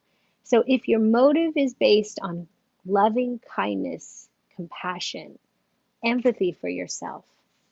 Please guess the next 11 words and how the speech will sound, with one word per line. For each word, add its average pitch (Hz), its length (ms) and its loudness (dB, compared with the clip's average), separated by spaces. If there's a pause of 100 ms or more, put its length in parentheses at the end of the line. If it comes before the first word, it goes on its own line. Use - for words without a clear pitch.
(380)
patience, 185 840 -2
all 277 220 2
the 339 100 0
fruit 311 300 -2
of 247 80 0
the 262 80 2
Spirit, 208 440 2
love, 190 360 0 (120)
joy, 190 360 -2 (120)
peace, 190 500 -6
patience, 214 440 -6